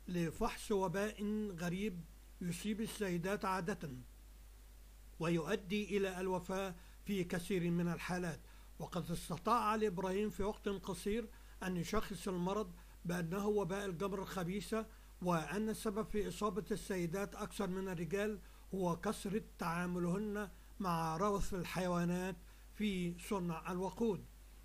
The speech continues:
حيث تكمن الجرثومة المسببة للمرض في روث الحيوانات. فاستطاع علي إبراهيم أن يحصر الوباء مرة ثانية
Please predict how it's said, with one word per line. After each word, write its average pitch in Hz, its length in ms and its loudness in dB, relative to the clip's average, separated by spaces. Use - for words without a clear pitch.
حيث 185 400 0
تكمن 226 300 4
الجرثومة 202 640 2
المسببة 185 640 0
للمرض 180 500 2
في 196 220 2
روث 190 340 2
الحيوانات. 185 640 2
فاستطاع 196 600 0
علي 220 280 4
إبراهيم 196 640 0
أن 185 200 0
يحصر 196 420 -2
الوباء 185 360 0
مرة 180 480 0
ثانية 180 520 0